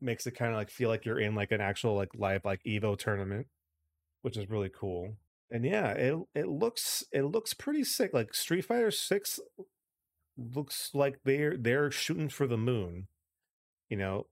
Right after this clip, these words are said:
like, Street Fighter Five ended up becoming, like, a very, like, decent game, but it had a really rough start. Um, everything they've been doing right now, people have been,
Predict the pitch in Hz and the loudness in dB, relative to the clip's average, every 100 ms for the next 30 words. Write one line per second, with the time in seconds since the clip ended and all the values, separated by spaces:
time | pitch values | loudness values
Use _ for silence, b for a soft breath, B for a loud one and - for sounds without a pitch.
0 | - 107 101 - - 170 180 196 196 - | -2 0 0 -4 -2 -2 0 2 0 2
1 | 156 151 160 143 - 143 151 147 - - | 2 2 2 2 2 2 2 0 -2 -6
2 | - 135 139 139 131 127 107 113 117 120 | 0 2 2 2 2 0 0 2 2 2
3 | 117 110 92 110 - 113 101 98 113 117 | 2 0 0 -2 0 -4 -2 -2 -2 0
4 | 107 107 104 139 156 98 90 92 107 123 | 0 0 2 2 2 0 -4 -2 2 2
5 | 104 98 104 - - 95 110 175 _ _ | 0 0 0 -2 -2 0 0 -2 _ _
6 | _ _ _ _ _ _ _ _ _ - | _ _ _ _ _ _ _ _ _ -8
7 | 101 - - 90 - b b b b b | -8 -8 -16 -16 -16 b b b b b
8 | b b b _ 117 147 156 180 175 147 | b b b _ 2 2 2 4 4 4
9 | 131 139 147 151 170 170 170 - 139 127 | 4 4 4 2 2 2 0 0 2 2
10 | 107 98 | 2 0